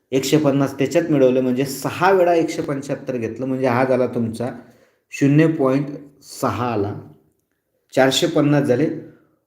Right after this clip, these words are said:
परत त्या ठिकाणी आपण जर शून्य ठेवला तर शंभर होईल,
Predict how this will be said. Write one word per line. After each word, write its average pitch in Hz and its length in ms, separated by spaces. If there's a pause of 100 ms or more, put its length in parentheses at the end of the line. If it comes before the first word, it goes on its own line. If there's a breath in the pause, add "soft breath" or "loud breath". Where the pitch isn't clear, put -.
(240)
परत 165 200 (100)
त्या 190 120
ठिकाणी 156 300
आपण 151 260
जर 147 220 (1000)
शून्य 160 360
ठेवला 147 300 (100)
तर 143 80
शंभर 156 400
होईल, 143 320